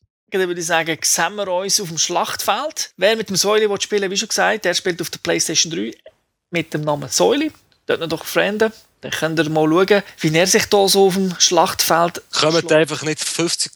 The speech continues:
Speaker 2: fünfzig Leute auf das Mal, weil ich muss zuerst meine Friends-Liste aufräumen. Ich bin schon wieder am, am oberen Limit.
Speaker 1: Ja, das ist ja einfach. Einfach die, die schon lange im Online sind, schmeiß ich weg.
Speaker 2: Ja, das habe ich eben gemacht, bevor ich mit G T A anfangen zu spielen. Jetzt ist es wieder voll.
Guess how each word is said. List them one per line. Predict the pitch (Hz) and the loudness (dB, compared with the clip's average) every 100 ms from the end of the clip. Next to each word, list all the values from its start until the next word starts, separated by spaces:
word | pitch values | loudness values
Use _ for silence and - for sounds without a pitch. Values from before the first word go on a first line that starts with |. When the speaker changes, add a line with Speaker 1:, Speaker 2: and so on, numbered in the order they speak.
| - - | -8 -4
Speaker 2:
fünfzig | - 175 - - | -2 0 -2 -4
Leute | 165 175 147 | -4 -6 -8
auf | - | -4
das | - | -2
Mal, | 139 139 165 170 | 0 2 2 2
weil | 143 | 0
ich | 147 | -2
muss | 147 131 - | -2 0 0
zuerst | 139 139 | 0 -2
meine | 135 131 | -4 -6
Friends-Liste | - 120 139 - 135 139 - 135 | -2 -2 0 -2 -2 -2 -2 -4
aufräumen. | 135 135 117 113 113 | -6 -6 -8 -8 -8
Ich | |
bin | 107 113 | -6 -6
schon | 113 113 | -6 -6
wieder | 117 110 | -6 -6
am, | 107 107 104 | -8 -8 -14
am | - 110 104 | -16 -14 -8
oberen | 101 113 110 | -6 -4 -2
Limit. | 107 107 | -2 -6
Speaker 1:
Ja, | - _ _ - - 127 117 | -12 _ _ -8 -6 -8 -10
das | 151 | -4
ist | |
ja | 208 143 | 0 2
einfach. | 160 151 120 | 0 -4 -6
Einfach | 147 147 | -8 -6
die, | 165 | -2
die | 160 | 0
schon | 151 | 0
lange | 151 147 | -2 -4
im | |
Online | 143 160 156 | -4 -2 -2
sind, | 143 139 | -4 -14
schmeiß | 143 131 123 | -12 -12 -12
ich | - | -2
weg. | 127 | 2
Speaker 2:
Ja, | 143 | 4
das | 160 156 - | 4 2 2
habe | 156 147 | 2 2
ich | |
eben | 131 139 | 2 -2
gemacht, | - 139 151 - | 0 0 0 -4
bevor | 151 156 | 0 0
ich | 143 135 | 2 -2
mit | 135 - | -6 -4
G | 139 151 | -6 -4
T | 160 151 | 0 2
A | 143 | 2
anfangen | 139 139 | 0 -2
zu | |
spielen. | - 131 110 | -4 -4 -6
Jetzt | 113 - | -2 -2
ist | - | -2
es | |
wieder | 120 139 | -4 -4
voll. | 156 127 - | -2 -2 0